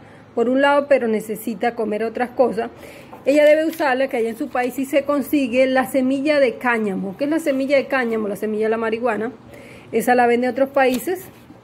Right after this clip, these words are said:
y le puede echar, eh, según las indicaciones que tenga ahí, porque yo en Venezuela eso aquí sí es prohibido, no lo he visto. Entonces le puede agregar semilla de cáñamo a esto para que la nutra y al mismo tiempo le dé apetito,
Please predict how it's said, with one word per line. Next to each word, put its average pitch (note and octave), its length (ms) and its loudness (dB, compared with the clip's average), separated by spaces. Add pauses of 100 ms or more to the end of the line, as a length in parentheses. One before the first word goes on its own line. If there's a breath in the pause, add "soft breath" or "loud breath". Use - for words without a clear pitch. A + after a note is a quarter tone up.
(280)
y E4+ 240 4
le D4+ 100 4
puede C4 280 6
echar, B3+ 640 -2
eh, A#3+ 240 -2
según A3+ 300 -4
las A3 80 -2
indicaciones A#3 640 -2
que C4+ 100 0
tenga B3 280 0
ahí, C4 140 2
porque C4+ 240 -4
yo G#3+ 80 0
en G#3+ 80 -2
Venezuela A#3 440 -2
eso A3+ 120 -6
aquí A3+ 160 -6
sí B3 120 -2
es A#3 80 -2
prohibido, A#3 600 0
no A3 120 -2
lo A3 100 0
he A#3+ 60 0
visto. A#3+ 340 -4 (800 loud breath)
Entonces C#4 440 4
le D#4 120 4
puede B3+ 320 2
agregar A#3 640 0 (280)
semilla A#3+ 460 2
de A#3+ 140 2
cáñamo A#3+ 540 0
a B3 80 2
esto A#3+ 440 -2 (320)
para B3 360 4
que B3+ 120 2
la B3 140 4
nutra G#4+ 440 4
y C#4+ 120 2
al C4 80 4
mismo C4+ 260 0
tiempo C4 380 0
le A#3 160 2
dé G#3+ 100 2
apetito, A#3 640 -2